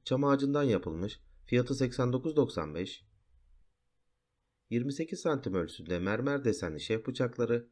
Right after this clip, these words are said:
her biri yirmi dokuz doksan. Simbo kahve ve baharat öğütücü iki yüz elli lira. Titiz üçlü baharatlığın fiyatı yirmi dokuz doksan.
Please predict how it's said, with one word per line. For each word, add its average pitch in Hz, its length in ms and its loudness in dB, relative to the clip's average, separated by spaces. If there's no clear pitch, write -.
her 131 300 0
biri 110 180 0
yirmi 123 220 -2
dokuz - 280 -2
doksan. 143 480 2
Simbo 160 500 2
kahve 123 400 4
ve 101 160 4
baharat 92 420 0
öğütücü 123 680 -2
iki 131 240 -6
yüz 123 160 0
elli 127 240 6
lira. 85 360 0
Titiz 131 460 0
üçlü 135 360 -2
baharatlığın 156 560 4
fiyatı 110 280 2
yirmi 127 280 2
dokuz 139 300 0
doksan. 101 500 2